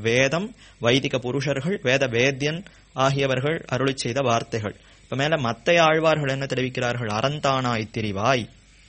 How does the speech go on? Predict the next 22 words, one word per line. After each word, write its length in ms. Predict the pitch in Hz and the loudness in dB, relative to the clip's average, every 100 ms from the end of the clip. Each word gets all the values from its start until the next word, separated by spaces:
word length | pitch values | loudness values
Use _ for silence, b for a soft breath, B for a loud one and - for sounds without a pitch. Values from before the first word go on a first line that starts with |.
| b - - | b -20 -4
அறம் 280 | 120 135 139 | 0 0 0
சுவராகி 560 | 120 123 147 147 135 127 | -2 2 4 4 4 -2
நின்ன, 260 | 107 104 131 117 B B - | -4 -2 -2 -2 B B -4
நாகனை 440 | 117 123 170 165 156 | 2 2 2 0 -2
மிசை 240 | 143 135 | -2 0
நம்பிரான் 560 | 120 117 135 131 123 113 | -2 -2 0 2 0 -2
சரணே 320 | 117 127 135 127 | -2 -2 -2 -2
சரண்" 360 | 120 110 123 104 B - | -2 -2 -4 -6 B -16
என்று 280 | - 143 147 | -6 -4 -4
"களைகண் 460 | 127 123 139 151 135 | 0 2 2 -2 -4
நீயே" 360 | 120 123 123 117 - | -4 -2 -2 -2 -4
என்றெல்லாம் 440 | 127 131 147 170 | -4 -2 -2 -4
மத்தை 220 | 135 151 139 | -2 0 2
ஆழ்வார்கள் 580 | 127 127 123 117 98 | 2 2 0 0 -4
பெரிய 220 | 123 127 135 | -2 0 0
திருமொழியில 560 | 127 123 120 120 156 175 B - | 0 0 0 2 0 -2 B -4
"அறந்தானாய் 680 | 135 151 151 139 135 131 127 | -2 0 0 2 2 0 0
திரிவாய்னு" 460 | 120 117 117 139 147 | -2 0 0 0 -2
திருமங்கை 400 | 135 156 143 131 | -2 -2 0 2
ஆழ்வார் 380 | 120 120 127 | 2 0 0
தெரிவித்தார். 540 | 113 101 101 120 117 - B B | -4 -4 -4 -4 -4 -4 B B
திருவாய்மொழி 640 | 156 160 170 165 151 147 | 0 4 6 6 4 0